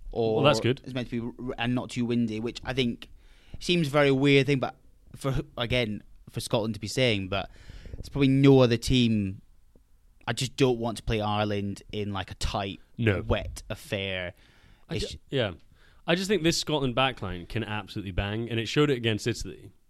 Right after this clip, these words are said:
Speaker 2: When it gets the
Speaker 1: Yeah.
Speaker 2: opportunity to score tries, it does. I think we'll score at least three tries against Ireland.
Speaker 1: Yeah.
Speaker 2: I,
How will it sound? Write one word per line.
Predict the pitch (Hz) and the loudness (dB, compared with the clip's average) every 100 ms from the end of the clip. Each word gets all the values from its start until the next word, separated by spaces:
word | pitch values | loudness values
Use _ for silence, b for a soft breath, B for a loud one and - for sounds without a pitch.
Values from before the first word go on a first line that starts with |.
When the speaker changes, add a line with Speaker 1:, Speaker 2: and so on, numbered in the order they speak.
| - | -6
Speaker 2:
When | 113 113 | -2 -2
it | 104 | 0
gets | 120 110 | -2 0
the | 127 | -2
Speaker 1:
Yeah. | |
Speaker 2:
opportunity | 113 101 120 110 98 | -2 -2 -2 -2 -2
to | |
score | 92 110 95 | -6 -6 -4
tries, | 101 87 | -6 -6
it | 78 | -8
does. | 95 113 - b b b | -8 -8 -12 b b b
I | 110 123 | -2 0
think | 160 135 | 0 -2
we'll | 127 123 | -2 -4
score | - 123 104 | -4 -2 -2
at | 98 | -2
least | 104 - | -6 -6
three | 113 107 | -6 -8
tries | - 92 80 | -4 -6 -6
against | 87 80 | -10 -12
Ireland. | 85 71 58 - _ _ _ - | -12 -12 -16 -20 _ _ _ -10
Speaker 1:
Yeah. | 117 156 - _ _ _ _ _ _ | -4 -4 -6 _ _ _ _ _ _
Speaker 2:
I, | - | -10